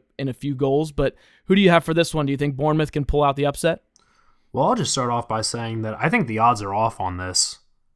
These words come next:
Speaker 2: Um, you'll hear my pick later, and it falls in line with those odds, and I'll explain why that is.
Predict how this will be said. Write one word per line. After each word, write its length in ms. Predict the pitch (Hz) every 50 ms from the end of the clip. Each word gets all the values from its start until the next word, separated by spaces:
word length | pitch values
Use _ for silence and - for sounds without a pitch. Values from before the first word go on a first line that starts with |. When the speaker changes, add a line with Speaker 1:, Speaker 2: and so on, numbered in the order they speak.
| _ _ -
Speaker 2:
Um, 560 | 113 107 110 110 110 107 104 101 98 80 - _
you'll 160 | 131 147 147
hear 160 | 139 147 151
my 140 | 139 123 117
pick 300 | 113 - - 127 117 -
later, 300 | 117 120 127 127 117 120
and 100 | 113 110
it 100 | 110 110
falls 320 | - - 135 127 131 120 113
in 100 | 110 110
line 240 | 107 110 113 117
with 120 | 123 127 -
those 220 | 139 135 139 127
odds, 340 | 135 135 135 139 139 135 135
and 80 | 117 110
I'll 120 | 110 110
explain 360 | 107 - - 131 117 113 101
why 200 | 95 98 101 101
that 180 | 101 98 95 101
is. 340 | 104 104 110 113 113 -